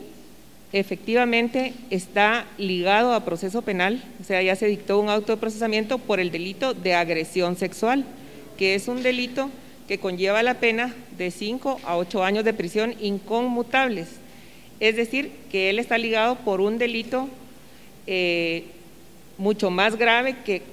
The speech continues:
que lo que podríamos decir un acoso sexual, porque se vulneró la indemnidad sexual de una niña. Y,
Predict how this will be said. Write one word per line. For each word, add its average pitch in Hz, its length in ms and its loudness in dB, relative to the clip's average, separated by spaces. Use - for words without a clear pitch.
que 202 80 2
lo 190 120 2
que 190 100 -2
podríamos 190 520 2
decir 233 400 0
un 202 160 -2
acoso 202 360 -2
sexual, 247 520 2
porque 262 480 2
se 214 160 2
vulneró 247 520 2
la 262 200 2
indemnidad 180 500 0
sexual 233 400 0
de 214 80 2
una 170 220 -2
niña. 220 400 -2
Y, 254 360 0